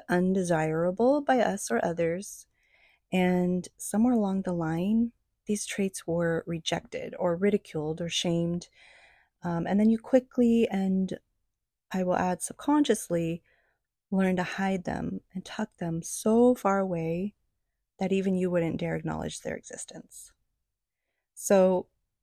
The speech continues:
rather than confront something that we don't like, our mind pretends it doesn't exist.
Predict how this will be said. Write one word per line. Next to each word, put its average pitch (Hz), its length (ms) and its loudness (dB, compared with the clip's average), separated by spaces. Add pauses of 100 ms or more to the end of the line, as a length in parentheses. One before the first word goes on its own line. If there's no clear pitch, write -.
(640)
rather 269 340 8
than 285 180 6
confront 196 540 -2
something 233 280 4
that 202 120 0
we 180 100 -2
don't 175 160 -2
like, 294 320 0
our 202 80 4
mind 196 260 2
pretends 185 720 -4
it - 100 -14
doesn't 170 300 6
exist. 214 680 2